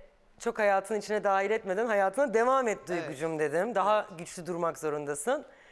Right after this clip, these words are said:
Speaker 1: E, yapacak başka bir şey yok. Ama tabii dava süreçleri devam ettiği müddetçe, e, uzaktan söylemesi kolay. İ-, yıpratıcı süreçler bunlar. Senin de dava sürecin devam ediyor. Bu arada Duygu'nun tabii şu anda aradığı en büyük destek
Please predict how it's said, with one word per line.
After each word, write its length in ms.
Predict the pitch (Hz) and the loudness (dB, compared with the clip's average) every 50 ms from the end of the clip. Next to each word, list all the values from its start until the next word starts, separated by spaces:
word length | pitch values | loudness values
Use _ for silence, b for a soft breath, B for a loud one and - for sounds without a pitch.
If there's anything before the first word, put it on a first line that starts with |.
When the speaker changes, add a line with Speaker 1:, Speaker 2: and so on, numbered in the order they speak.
| B B B B B B B | B B B B B B B
Speaker 1:
E, 60 | 147 | -2
yapacak 540 | 147 147 151 185 190 - - 214 202 202 - | -2 -2 -2 -2 -4 -2 -2 -4 -2 0 0
başka 300 | 190 185 - - 196 180 | -2 -2 -2 -4 -8 -6
bir 40 | - | -4
şey 160 | - 160 156 | -2 0 2
yok. 220 | 185 247 277 - | 2 2 0 0
Ama 140 | 220 214 214 | -2 -2 -2
tabii 220 | 208 220 190 165 | -2 -2 -2 0
dava 320 | 208 196 190 196 220 226 226 | 0 2 2 4 4 2 2
süreçleri 440 | 220 214 190 185 - - 175 170 185 | 0 -2 -4 -4 -4 -6 -4 -2 0
devam 300 | 190 190 190 190 190 190 | 0 0 0 0 0 -2
ettiği 320 | 185 185 - - 220 214 | -4 -6 -6 -6 -4 -4
müddetçe, 580 | 202 170 127 123 160 160 156 - 269 285 285 - B B B B B B B B B B | -4 -6 -4 -2 -2 -2 -2 -2 -2 -2 -2 -4 B B B B B B B B B B
e, 240 | 151 156 151 151 151 - | -4 -2 -2 -2 -2 -4
uzaktan 440 | 214 185 208 214 202 208 233 214 214 | -4 -2 0 0 0 0 -2 -2 -2
söylemesi 520 | - - 202 190 185 185 185 180 - 202 | 0 0 0 0 0 0 -2 -4 -6 -6
kolay. 420 | - - 196 170 180 226 277 269 - - | -4 -4 -2 0 2 0 0 -2 -4 -4
İ-, 180 | 254 240 196 - 233 | -4 -4 -2 -2 -4
yıpratıcı 460 | 302 - 294 285 277 - 208 226 226 | -4 -2 -2 -2 -2 -2 -4 -6 -6
süreçler 560 | - 202 175 165 156 - - 151 147 143 139 | -4 -2 -2 -2 -2 -2 -2 -2 -2 -2 -4
bunlar. 300 | 147 139 156 196 254 285 | -6 -4 -2 -2 -2 -2
Senin 220 | - 233 196 185 | -4 -4 -4 -4
de 120 | 175 165 - | -4 -2 0
dava 320 | 196 190 190 185 180 175 | 2 2 2 2 0 0
sürecin 340 | - - 156 151 185 254 247 | -2 -4 -8 -6 -6 -4 -2
devam 300 | 220 202 190 185 175 165 | 0 0 0 0 0 -2
ediyor. 240 | 147 117 127 127 117 B B B B B B B - | -4 -4 -4 -6 -6 B B B B B B B -2
Bu 60 | 208 | 0
arada 300 | 294 359 320 294 208 160 | 0 0 0 -2 -2 -4
Duygu'nun 360 | 190 214 214 208 247 269 269 | -4 -6 -6 -4 -6 -6 -6
tabii 180 | 262 262 220 220 | -6 -6 -8 -6
şu 140 | - 269 262 | -4 -2 -2
anda 400 | 240 220 214 196 196 180 - - - - - _ _ _ - | -2 -2 -2 0 0 -2 -2 -4 -10 -20 -20 _ _ _ -2
aradığı 360 | 196 208 233 240 220 180 208 | 0 2 4 2 2 2 0
en 320 | - - - 262 294 262 226 | 0 2 2 0 0 0 -2
büyük 220 | 202 190 190 - | -2 -4 -2 0
destek 380 | 240 254 247 - - 311 359 | 0 0 0 0 -2 -2 -4